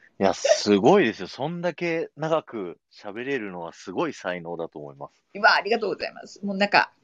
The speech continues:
Speaker 2: しゃ-、喋りたくてしょうがなくて、だからもうライブが要は主人がいるとできないので、もう、もう、うわーってなるんですよ、もう。あの、発作が。
Speaker 1: でも旦那さんもさっき、あの、興味あって聞いてたっておっしゃってたじゃないですか。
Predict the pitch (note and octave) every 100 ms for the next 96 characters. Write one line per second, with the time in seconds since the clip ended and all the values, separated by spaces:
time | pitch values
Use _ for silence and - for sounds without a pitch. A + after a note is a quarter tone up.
0 | _ - - - D4 - - C#4 D4 G4+
1 | G4+ G4 A#3 A#3 A#3 A3 A3+ F#3+ G3 F#3+
2 | F#3 F3+ F3+ D#4 G#4 A3 G3 F#3+ G3+ F#3
3 | E3+ - E4+ D#4+ A3+ F#3 F3 F3 E3+ F3+
4 | B3+ A3 E3+ E3 E3+ E3+ E3+ - _ _
5 | _ _ _ F#3 G3+ C4+ E4 A#3 - _
6 | _ _ _ A3+ F4+ E4+ C4 G#3+ G3+ F#3+
7 | G3 E3+ - D#3 - _ _ _ _ _
8 | _ - F3 - A#3 - C4 C4+ - _
9 | _ _ _ _ _ _ - - _ A3
10 | G#3+ F3+ B3 B3+ A#3 B3 A#3 - B3 -
11 | A#2 G#2 G#2 G2+ _ - F3+ G#2+ F#2 G2
12 | - - - A2+ G#2 A2 - D2+ - C#2
13 | - - - D2 C2+ C2 - _ D2+ C#2